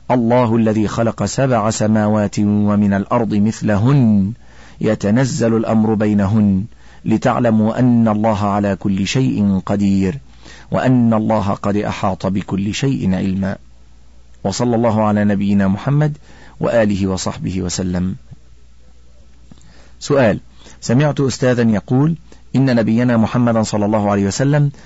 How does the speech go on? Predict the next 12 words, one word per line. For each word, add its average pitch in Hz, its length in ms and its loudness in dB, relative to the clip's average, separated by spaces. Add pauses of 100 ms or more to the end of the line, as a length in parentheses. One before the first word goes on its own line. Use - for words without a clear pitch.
(100)
خلق 135 400 -2
من 110 220 4
نور 110 160 4
الله، 98 360 2 (340)
فهل 117 300 0
هذا 104 280 0
صحيح؟ 120 560 -2 (580)
جواب: 113 360 2 (760)
قول 143 240 2
هذا 135 260 2
الأستاذ 135 520 0
خطأ، - 360 -4